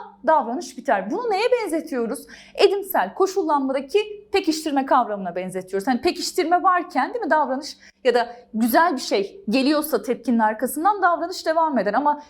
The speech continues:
kötü bir şey geliyorsa davranış biter. Bunu Tolman şöyle yorumluyor.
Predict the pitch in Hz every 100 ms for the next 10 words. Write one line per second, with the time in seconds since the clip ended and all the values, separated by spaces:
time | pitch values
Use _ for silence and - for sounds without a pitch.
0 | _ - 320 508 - 392 254 262 240 269
1 | 440 349 320 254 370 - - 269 311 202
2 | 180 294 480 - 440 392 415 381 403 403
3 | 349 240 196 185 180